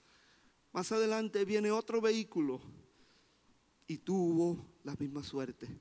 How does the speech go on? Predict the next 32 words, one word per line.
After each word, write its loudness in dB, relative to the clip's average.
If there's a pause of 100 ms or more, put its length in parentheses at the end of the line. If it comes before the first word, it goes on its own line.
(400)
Y -4
vehículo 0
tras -6
vehículo 0
iban -2 (160)
cayendo -4
a -4
las -12
aguas -6
del -6
río -4
crecido. -8 (600)
Muchos -4
murieron -2 (1300)
hasta -8
que -6
finalmente -2 (640)
llegó -4
la -4
luz -6
del -6
día. -6 (840)
Y -18
cuando -4
llega -4
la -4
luz -2
del 0
día 2
todo -4
está -8
claro -4